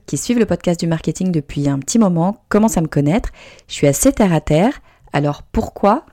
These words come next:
parler de chance ? Eh bien parce que la chance, ben, ça fait partie de la vie et donc ça fait aussi partie de la vie d'une entreprise. Et puis surtout parce que la chance,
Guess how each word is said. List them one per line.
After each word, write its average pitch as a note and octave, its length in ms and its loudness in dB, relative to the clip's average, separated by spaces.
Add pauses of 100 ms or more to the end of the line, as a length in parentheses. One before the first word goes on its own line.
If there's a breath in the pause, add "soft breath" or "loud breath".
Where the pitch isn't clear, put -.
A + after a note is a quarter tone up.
parler F3 480 0 (160)
de D3 80 0
chance ? - 560 -8 (580 loud breath)
Eh - 40 0
bien D#3+ 120 4
parce F3 180 -2
que B3 80 4
la G3+ 100 4
chance, G3+ 500 0 (280 soft breath)
ben, D#3 80 -2
ça - 80 -2
fait D#3+ 100 2
partie - 240 2
de A3+ 80 6
la F3 100 6
vie F3 320 2
et D#3 100 4
donc D#3+ 180 0
ça E3 120 0
fait - 340 0
aussi A3+ 520 2
partie - 520 0
de E3+ 120 0
la C#3+ 140 4
vie F3 200 -2
d'une F3+ 220 0
entreprise. E3+ 580 -4 (600 loud breath)
Et D#3 80 0
puis G3 160 -4
surtout C#4+ 500 0
parce - 260 -2
que G#3+ 120 -2
la F#3 100 2
chance, A3 460 0